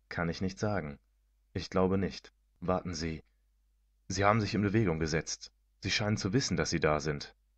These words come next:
„Wie viel Zeit habe ich, bis Sie in Schussweite sind?“ „Genug.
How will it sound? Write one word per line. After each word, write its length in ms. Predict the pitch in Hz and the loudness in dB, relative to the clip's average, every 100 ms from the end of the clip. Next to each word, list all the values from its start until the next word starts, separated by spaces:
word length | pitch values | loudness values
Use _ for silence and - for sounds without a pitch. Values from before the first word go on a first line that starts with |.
| _ _ _ _ _ _ - | _ _ _ _ _ _ -2
„Wie 100 | 92 | 0
viel 140 | 90 | 0
Zeit 280 | - 90 82 | 2 2 4
habe 220 | 82 76 | 2 2
ich, 160 | 80 - | -2 -4
bis 160 | 85 | -4
Sie 80 | 82 | -2
in 60 | 82 | -2
Schussweite 500 | 90 - 73 71 71 | -2 -2 -2 -2 -2
sind?“ 320 | 69 69 - _ _ _ _ _ _ _ _ | -4 -6 -12 _ _ _ _ _ _ _ _
„Genug. 400 | - 85 82 - | 0 2 2 -2